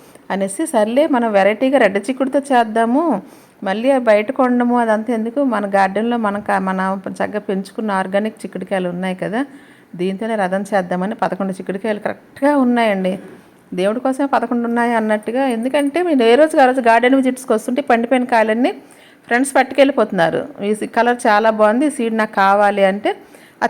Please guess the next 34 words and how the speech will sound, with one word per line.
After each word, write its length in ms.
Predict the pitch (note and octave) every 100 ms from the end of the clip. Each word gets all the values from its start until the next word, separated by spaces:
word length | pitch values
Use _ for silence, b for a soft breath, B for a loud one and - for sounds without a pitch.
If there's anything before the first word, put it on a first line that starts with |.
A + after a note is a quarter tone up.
| C4
చెట్టుకి 300 | C4 C4 C4
ఏది 140 | B3
పండింది 400 | C4 B3 B3 B3+
ఉంటే 160 | B3+ F#4
అది 100 | E4+
రోజు 300 | A3+ A3+ C4
వెళ్ళిపోతున్నాయి 520 | A3 A3 C4 B3+ F#3+
అనమాట. 280 | E3+ E3 E3
రోజుకొకటి 580 | F3+ G3 G3 G3 F#3+ G#3
రెండు 260 | F#3 G3+
ఫ్రెండ్స్ 320 | C4 G3 G3
వచ్చి 160 | G3+ A#3
పట్టుకెళ్ళిపోతున్నారు. 840 | A3 F#3 - F#3+ F#3+ F3+ F#3 F#3+ E4 - B B B -
ఈ 100 | A3+
రోజుకి 320 | A3 G#3 G#3
ఆ 40 | A#3+
పదకొండు 520 | G#3+ F#3 F#3+ A3 A3+
ఉన్నాయి, 480 | G#3 F#3 G3+ G3 A#3
ఇంకొక 260 | A3 G#3+
రెండు 200 | G3+ F#3
ఉన్నాయి, 200 | G3 G#3+
నాకు 240 | A3 F#3+ F#3
ఉంచిద్దాం 480 | F#3 A3+ G3 G3 F3+
అనుకుంటున్నాను 540 | F3+ F3+ F3 E3+ E3
సీడ్కి. 580 | E3+ F3+ F3 F3+ C4 G#4 B B B B
ఆ 80 | G3+
ఉంచేసి 560 | F#3+ F#3+ G3 A3 G#3+ F#4
నేను 140 | D4+
పదకొండు 440 | B3 F#3+ F#3+ F#3+ F#3+
కాయలతో 380 | G3 F#3 G3+
నేను, 380 | A#3+ G3+ F3+ F3
నేను 360 | E3+ E3 D#3+ D#3+
రథం 300 | D#3+ D#3 F#3
చేయాలనుకుంటున్నాను, 1120 | F#3+ F3+ E3+ E3 D#3 E3 D#3 D3+ D#3 F3